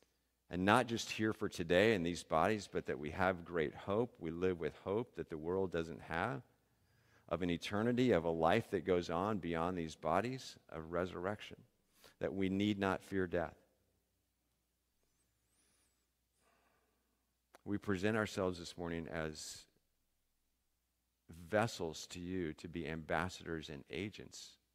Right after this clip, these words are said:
of all of these things in your name. So we sit, we s-, reside in your presence.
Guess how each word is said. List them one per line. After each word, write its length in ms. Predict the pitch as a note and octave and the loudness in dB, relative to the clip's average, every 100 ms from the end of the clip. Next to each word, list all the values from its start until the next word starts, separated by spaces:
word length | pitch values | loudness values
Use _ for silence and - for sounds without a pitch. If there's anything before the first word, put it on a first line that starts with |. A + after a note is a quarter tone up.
| _ _ _ _ _ _ _ | _ _ _ _ _ _ _
of 140 | E2 - | -14 -6
all 280 | - G2+ A2+ | 0 2 2
of 100 | G2+ | 0
these 240 | F#2 E2 | -2 -8
things 380 | - D2 D2+ D#2 | -10 -10 -10 -10
in 120 | D2 | -10
your 140 | D#2 D#2 | -8 -8
name. 240 | D2 C2+ - _ _ _ _ _ _ _ _ _ _ _ _ _ _ _ _ _ _ _ _ _ _ _ _ _ _ _ _ _ - | -10 -12 -18 _ _ _ _ _ _ _ _ _ _ _ _ _ _ _ _ _ _ _ _ _ _ _ _ _ _ _ _ _ -20
So 160 | - G2+ | -4 0
we 120 | F#2+ | 0
sit, 520 | F2 - A#2+ C#3 - - - _ _ _ _ _ _ _ _ _ _ _ | 0 0 0 -2 -6 -16 -18 _ _ _ _ _ _ _ _ _ _ _
we 160 | F2 F2 | -12 -10
s-, 240 | - - _ _ _ _ _ _ _ _ _ _ _ _ _ _ _ _ _ _ - | -12 -18 _ _ _ _ _ _ _ _ _ _ _ _ _ _ _ _ _ _ -12
reside 640 | E2+ F2+ D#2+ F2+ E2 G2+ | -2 -2 0 2 2 2
in 80 | G2+ | -2
your 100 | F#2 | -6
presence. 640 | E2+ E2+ E2 E2 - - | -6 -4 -4 -6 -16 -16